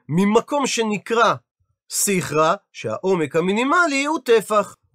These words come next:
ומביאה הגמרא חמישה סיפורים. הסיפור הראשון, "ההוא גברא אותו אדם דאף קיזוזי גבי חברי", שהפקיד זוזים אצל חברו, והחבר ששמר עליהם,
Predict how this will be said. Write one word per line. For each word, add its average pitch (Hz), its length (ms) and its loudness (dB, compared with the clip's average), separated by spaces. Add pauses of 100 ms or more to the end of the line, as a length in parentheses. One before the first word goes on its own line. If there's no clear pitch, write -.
(140)
ומביאה 277 360 0
הגמרא 254 340 2
חמישה 202 420 -2
סיפורים. 190 580 -8 (300)
הסיפור 330 420 -2
הראשון, 220 500 -2 (220)
"ההוא 302 320 0
גברא 156 320 0
אותו 190 340 0
אדם 143 360 -2
דאף 165 380 -6
קיזוזי 208 580 -4
גבי 208 360 -4
חברי", 143 580 -2 (220)
שהפקיד 240 440 -2
זוזים 208 360 -2
אצל 214 280 -2
חברו, 175 580 -2 (200)
והחבר 120 580 -4
ששמר 160 560 -2
עליהם, 202 280 0